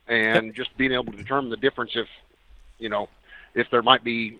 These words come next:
Speaker 1: something that was skewed more so on the calcium side, more so than the magnesium, and just was kinda thinking about that.
Speaker 2: Yeah, you know, there, there might be something slight. I don't think it's anything major, and that's the big thing that I try to, i-, encourage people,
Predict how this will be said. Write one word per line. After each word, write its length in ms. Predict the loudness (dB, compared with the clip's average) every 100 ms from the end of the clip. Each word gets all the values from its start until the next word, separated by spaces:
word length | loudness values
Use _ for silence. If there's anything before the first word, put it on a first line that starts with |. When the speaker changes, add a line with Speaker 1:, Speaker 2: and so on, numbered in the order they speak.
| -2
Speaker 1:
something 280 | -2 0 -2
that 100 | -4
was 120 | -6
skewed 300 | -6 -2 -2
more 200 | -2 -4
so 160 | 0 2
on 60 | 2
the 80 | 4
calcium 420 | 6 6 0 -2
side, 260 | 4 4
more 160 | 4 -2
so 180 | -2 -2
than 120 | -4
the 60 | -4
magnesium, 680 | -4 0 -2 -2 -2 -4 -8 _ _ _ -20 -14 -4
and 180 | -4 -2
just 240 | -8 -8 -14 -12
was 160 | -10 -2
kinda 340 | 0 0 -2
thinking 220 | -4 -2 0
about 220 | 0 0
that. 200 | -2 -4 _
Speaker 2:
Yeah, 320 | -14 -8 -6 -4
you 180 | -2 2
know, 400 | 6 8 6 4
there, 300 | 2 4 4 4
there 200 | 4 6
might 360 | 6 6 4
be 140 | 0 0
something 500 | 2 0 0 0 0
slight. 480 | 0 2 2 0 -2
I 80 | -2
don't 280 | 2 0 0
think 200 | -2 0
it's 160 | -2 0
anything 420 | 0 0 0 2
major, 360 | 0 -2 -8 -4
and 160 | 0
that's 220 | 2 2 0
the 100 | 0
big 300 | 2 0 0
thing 240 | 0 2
that 120 | 2
I 80 | 2
try 260 | 2 2 4
to, 240 | 2 0 -4 -12 -12
i-, 100 | -12 _ _ _
encourage 680 | -6 -6 -4 0 2 2 0
people, 440 | -2 0 -2 -4